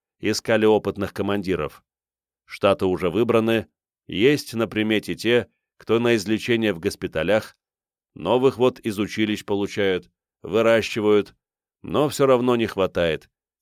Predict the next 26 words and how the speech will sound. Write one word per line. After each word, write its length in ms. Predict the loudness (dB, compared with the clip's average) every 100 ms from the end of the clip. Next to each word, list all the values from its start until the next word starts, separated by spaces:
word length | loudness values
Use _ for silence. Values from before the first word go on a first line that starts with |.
| -16
текучка 560 | -14 -4 -4 -2 0
большая 540 | 2 0 2 2 4 0
и 220 | -4 -6
потери. 600 | -2 -2 -2 -4 -4 -8 _ _ _ _ _ _ _ -4
Так 180 | -4 -2
что, 160 | -2
узнав 360 | -2 -2 -6 -4
про 100 | -6
меня, 420 | -4 -2 -2 -4 _ _ _ _
ухватились 840 | -6 -4 -2 -2 -2 -2 -2 -4
изо 200 | -2 0
всех 300 | 0 -2 -2
сил 340 | -2 -2 -2 -4 _ _ _ _ -16
и 140 | -6
даже 560 | 0 0 2 0 0 -4
одного 400 | -12 -6 -2 0
маршала 520 | 2 0 0 -2 -2
задействовали, 880 | -2 -4 -4 -4 -6 -6 -6 -6 -8 _ _
чтобы 340 | -8 -2 0
выдернуть 520 | 0 0 -2 -4 -8
меня. 340 | -8 -8 -8 -14 _ _ _ _ _ _ _ -4
Против 440 | 2 2 0 -4
него 480 | -4 -2 2 2 2 -2
командарм 720 | -6 -4 -6 -2 -2 -2 -4
не 100 | -6
совладал. 720 | -4 -2 -2 -2 -2 -4